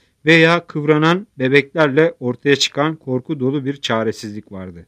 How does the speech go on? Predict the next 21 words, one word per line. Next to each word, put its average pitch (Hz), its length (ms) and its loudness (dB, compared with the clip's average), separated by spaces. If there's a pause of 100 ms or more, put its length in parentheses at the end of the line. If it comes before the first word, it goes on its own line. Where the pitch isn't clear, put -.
(680)
Diğerleri 139 480 6
ise 156 320 0
bitmez 151 400 -4
tükenmez 143 560 -2
bir 156 120 -4
hareket 127 480 -2
içindeydi. 101 600 -6 (140)
Öyle 135 320 2
ki 170 200 2 (260)
sanki 160 440 0
vücutlarından 147 640 -2
sürekli 175 500 0
elektrik 139 680 -2
akımı 120 300 -4
geçiyor, 110 480 -2 (360)
onları 147 440 0
sarsıyor, 135 640 0 (100)
sonsuz 156 680 -4 (320)
kıvrılmalarına 147 1000 0
yol 127 200 -2
açıyordu. 98 600 -6